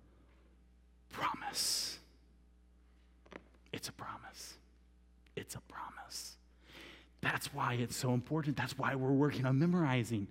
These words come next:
this passage. That in no matter when you feel homesick or your heart is troubled for any reason, believe in God.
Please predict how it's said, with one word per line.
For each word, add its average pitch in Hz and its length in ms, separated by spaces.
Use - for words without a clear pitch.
this 127 160
passage. - 680
That 151 140
in 175 180
no 165 100
matter 180 400
when 214 520
you 202 180
feel 151 640
homesick 185 760
or 117 100
your 113 120
heart 151 260
is 143 100
troubled 147 400
for - 280
any 277 300
reason, 214 380
believe 135 360
in 98 120
God. 98 400